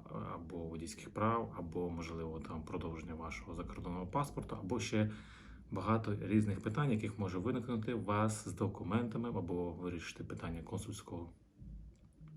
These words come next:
збору, або консульського якогось такого учету. Ви можете це все зробити на прийомі. Я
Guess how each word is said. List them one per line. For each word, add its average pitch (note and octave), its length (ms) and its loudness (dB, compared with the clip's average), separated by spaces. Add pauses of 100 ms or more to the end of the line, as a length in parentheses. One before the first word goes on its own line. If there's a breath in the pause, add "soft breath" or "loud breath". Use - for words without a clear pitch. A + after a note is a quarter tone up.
(800 loud breath)
збору, C3 380 4
або G#2+ 200 6
консульського G2+ 760 -4
якогось E2 260 -10
такого - 240 -4
учету. D3 400 0
Ви B2+ 280 4 (200)
можете A2+ 320 -2
це G#2+ 180 -8
все A#2+ 220 -2
зробити G#2+ 460 0
на F#2+ 200 0
прийомі. D#2+ 340 -4 (1080 soft breath)
Я A2 460 4